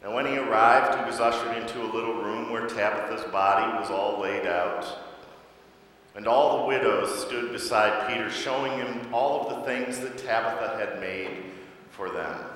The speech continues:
They brought clothing and scarves and quilts and blankets and shawls to remember and celebrate Tabitha's life. Her sewing and her needlework were there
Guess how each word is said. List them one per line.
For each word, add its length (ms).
They 80
brought 320
clothing 600
and 140
scarves 760
and 400
quilts 480
and 260
blankets 680
and 180
shawls 840
to 60
remember 640
and 80
celebrate 640
Tabitha's 640
life. 280
Her 80
sewing 480
and 80
her 140
needlework 720
were 120
there 760